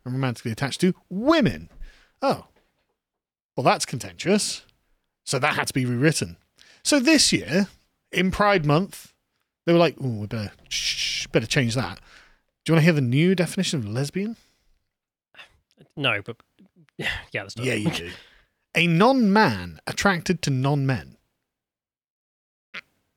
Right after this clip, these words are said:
Speaker 2: Amazing.
Speaker 1: A non-man attracted to non-men.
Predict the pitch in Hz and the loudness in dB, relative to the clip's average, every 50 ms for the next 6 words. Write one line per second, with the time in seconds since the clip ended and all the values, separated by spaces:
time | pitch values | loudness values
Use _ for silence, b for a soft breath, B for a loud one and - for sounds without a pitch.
0 | _ _ _ _ _ _ _ _ - 151 147 151 156 156 147 127 110 101 101 _ | _ _ _ _ _ _ _ _ -4 0 2 2 4 4 4 2 0 -6 -10 _
1 | _ _ _ _ _ _ _ 135 143 143 143 151 180 208 233 262 269 269 247 190 | _ _ _ _ _ _ _ 0 2 2 4 4 4 4 6 4 6 4 6 6
2 | 160 135 143 156 185 226 233 - _ _ _ _ - - - - - 190 185 165 | 4 4 4 4 4 2 2 0 _ _ _ _ -4 -2 0 4 4 4 4 4
3 | - - 156 151 147 - b b b b - - 156 143 139 131 127 131 127 123 | 4 6 6 6 6 2 b b b b 0 2 2 4 4 2 2 2 2 0
4 | 117 104 90 78 76 - | -2 -4 -4 -8 -14 -20